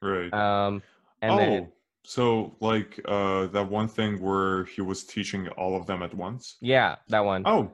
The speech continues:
Speaker 1: yeah, nice.
Speaker 2: Um, I think that's what this episode is. I could be wrong, but,
Speaker 1: <laughs>
Speaker 2: uh, following that,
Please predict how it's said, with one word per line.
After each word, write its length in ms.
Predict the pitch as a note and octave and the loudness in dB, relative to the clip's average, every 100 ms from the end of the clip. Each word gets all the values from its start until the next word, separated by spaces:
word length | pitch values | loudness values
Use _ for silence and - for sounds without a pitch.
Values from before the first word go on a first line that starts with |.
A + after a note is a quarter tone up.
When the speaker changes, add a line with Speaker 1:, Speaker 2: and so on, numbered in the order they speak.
| - | -4
Speaker 1:
yeah, 160 | F#3+ | -4
nice. 220 | G#3 A2+ A2+ | -2 0 2
Speaker 2:
Um, 140 | A2 | 2
I 120 | A#2+ C3 | 2 2
think 320 | G3 B3 - | 2 0 2
that's 280 | B2 A#2+ - | 2 4 0
what 160 | A#2 | -2
this 160 | A#2 A2 | 0 -2
episode 420 | G#2 A2 - G#2+ | -2 -4 -4 -2
is. 140 | G2+ G2+ | 0 2
I 80 | G#2 | 2
could 220 | G#3 E3 | 2 0
be 120 | A2 | 0
wrong, 440 | G2+ G#2+ G2 F2 - _ _ _ _ | 2 4 2 0 -8 _ _ _ _
but, 320 | A2 G#2 F#2+ | 4 4 4
Speaker 1:
<laughs> 380 | G#2 G2+ - - _ - | -2 -4 -4 -6 _ 0
Speaker 2:
uh, 280 | A2 G#2+ G#2 | 4 6 4
following 720 | - C3 E3 E3 C3 A2+ A2 | 2 2 2 2 0 -2 -2
that, 540 | G2 F#2+ F#2 - - | 0 2 0 -4 -14